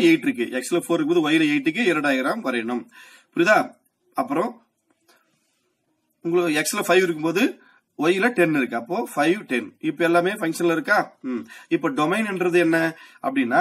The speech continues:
இந்த எக்ஸ் value, இது X தான் வந்து உங்களுக்கு domain, இது வந்து codomain. அப்படியே எடுத்து எழுதிக்கணும். domain equal to natural numbers அப்படியே ஒன், டூ, த்ரீ, ஃபோர், ஃபைவ், சிக்ஸ், செவன், எயிட், நைன், டென்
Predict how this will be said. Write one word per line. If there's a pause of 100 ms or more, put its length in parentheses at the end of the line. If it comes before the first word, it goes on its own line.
இந்த
எக்ஸ்
value,
இது
X
தான்
வந்து
உங்களுக்கு
domain,
இது
வந்து
codomain.
அப்படியே
எடுத்து
எழுதிக்கணும்.
domain
equal
to (840)
natural
numbers
அப்படியே
ஒன், (160)
டூ, (140)
த்ரீ,
ஃபோர்,
ஃபைவ்,
சிக்ஸ்,
செவன்,
எயிட்,
நைன்,
டென்